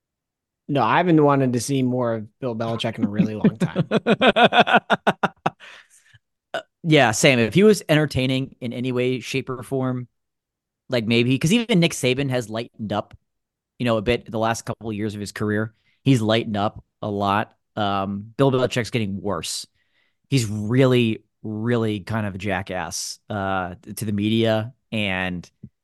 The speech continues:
Speaker 2: I don't care if he breaks Don Shula's record. I know he badly, badly wants that. And I really kinda hope he doesn't get it. So, no, I don't, I don't need to see his smugness. Take your smugness and go home to your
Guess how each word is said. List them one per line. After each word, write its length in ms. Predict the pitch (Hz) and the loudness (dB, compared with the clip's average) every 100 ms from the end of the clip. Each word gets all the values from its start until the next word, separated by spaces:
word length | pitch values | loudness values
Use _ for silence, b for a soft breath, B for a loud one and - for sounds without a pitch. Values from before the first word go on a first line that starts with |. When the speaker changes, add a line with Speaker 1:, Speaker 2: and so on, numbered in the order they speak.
| _ _ - - - | _ _ -20 -14 -4
Speaker 2:
I 220 | 92 131 | 0 2
don't 180 | 127 113 | 0 -2
care 500 | 127 117 101 87 - _ | -2 0 0 -2 -8 _
if 160 | 113 104 | -8 -6
he 120 | 110 | -4
breaks 580 | 104 98 90 - - - _ _ | -2 -4 -4 -8 -10 -14 _ _
Don 220 | 117 104 | -2 -2
Shula's 320 | 98 110 92 90 | -2 -6 -6 -6
record. 260 | 92 98 | -6 -6
I 80 | 95 | -4
know 160 | 104 107 | -2 -2
he 140 | 110 | -2
badly, 400 | 98 110 110 104 | -2 -2 -2 -4
badly 320 | 98 101 92 | -4 -4 -4
wants 380 | 87 90 95 98 | -8 -10 -10 -8
that. 280 | 92 80 b b b | -4 -4 b b b
And 60 | 110 | -4
I 20 | |
really 320 | 110 131 113 | 2 2 2
kinda 240 | - 107 | 0 -2
hope 160 | 92 92 | -4 -6
he 80 | 90 | -8
doesn't 240 | 85 85 | -8 -10
get 160 | 76 64 | -10 -10
it. 120 | 62 _ _ _ _ _ | -12 _ _ _ _ _
So, 380 | - 92 78 82 - - | -10 -6 -4 -6 -10 -2
no, 320 | 120 87 87 _ _ _ - | 0 -2 -4 _ _ _ -6
I 80 | 107 | -4
don't, 180 | 110 107 | -4 -2
I 40 | |
don't 120 | 113 110 | -2 -2
need 80 | |
to 100 | 107 | -2
see 140 | 104 107 | -4 -6
his 120 | 95 | -6
smugness. 720 | - - 113 107 95 95 - b b b | -6 -4 -4 -4 -6 -8 -12 b b b
Take 120 | - 123 | -6 -4
your 80 | |
smugness 640 | 120 - - 131 120 110 - | -2 -2 -2 0 0 -4 -4
and 80 | 113 | -4
go 140 | 107 | -2
home 280 | 113 113 104 | 0 -2 -4
to 80 | 113 | -4
your 260 | 110 104 | -4 -6